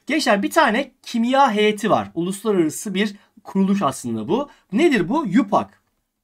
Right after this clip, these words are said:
Evet, ayupak diye falan da kodluyorlar bazen. Evet, bu yupak tarafından belirlenen bazı kurallar var ve bu kurallar neticesinde biz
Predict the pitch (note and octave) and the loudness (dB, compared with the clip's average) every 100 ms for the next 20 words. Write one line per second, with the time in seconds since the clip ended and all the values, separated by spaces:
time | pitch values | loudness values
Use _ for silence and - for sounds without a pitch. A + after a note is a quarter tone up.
0 | _ - B2+ - - E4 D#4 C4 A#3+ B3 | _ -4 -4 -4 0 2 2 0 -2 -4
1 | A#3 G#3 A3+ A3+ F3+ D#3+ C3+ B2+ A#2 G#2 | -4 0 0 0 0 -2 -2 -2 -2 -2
2 | A2+ G#2+ F3+ D4 - - - - B3 - | -2 0 0 0 -6 -20 -12 -4 -4 -4
3 | _ - D#4 D4 F4 F4 E4+ C#4 G#3 F#3 | _ -2 2 2 4 4 4 0 -2 0
4 | D#3 C3 F3+ D4+ A3+ D4 G#3+ A#3+ C4+ C4+ | -2 -2 -2 -2 0 0 2 4 4 2
5 | G#3 - A3 G#3 A3+ A#3+ C3+ B2+ - G3+ | -6 0 2 4 6 6 4 -4 -6 -8
6 | B3 C4 - C#4 C4+ C4+ D4+ C#4 G3+ G3 | -6 -6 -2 0 2 4 2 2 -4 -4
7 | F3 E3+ D#3 D#3 | -4 -4 -4 -6